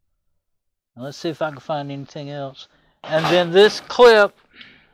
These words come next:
goes somewhere in the mix.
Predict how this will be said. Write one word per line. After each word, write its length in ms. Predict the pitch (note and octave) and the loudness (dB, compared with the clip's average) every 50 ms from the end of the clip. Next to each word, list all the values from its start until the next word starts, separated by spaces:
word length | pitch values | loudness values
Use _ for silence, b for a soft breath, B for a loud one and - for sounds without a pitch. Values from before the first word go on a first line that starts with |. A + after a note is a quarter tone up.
| b b _ _ _ _ _ _ _ _ _ _ _ _ _ _ _ _ _ _ _ _ _ _ _ _ _ _ _ _ _ _ _ _ _ _ _ _ _ _ _ _ _ _ B2+ | b b _ _ _ _ _ _ _ _ _ _ _ _ _ _ _ _ _ _ _ _ _ _ _ _ _ _ _ _ _ _ _ _ _ _ _ _ _ _ _ _ _ _ _
goes 500 | A2+ D3 D3+ D#3+ E3 E3 E3 D#3+ D3+ C#3+ | -4 -2 0 2 2 2 2 0 -4 -6
somewhere 580 | - - - G3 F#3+ F3+ E3+ E3+ E3 E3 D#3+ D#3 | -10 -4 -2 -2 -2 0 0 -2 0 0 -2 -4
in 160 | D#3 D#3 D3+ | -6 -8 -10
the 80 | D3+ D3 | -12 -10
mix. 640 | D3 D3+ D3+ D#3 D#3 D#3 - - - - - - | -10 -8 -8 -8 -8 -10 -14 -16 -16 -16 -16 -16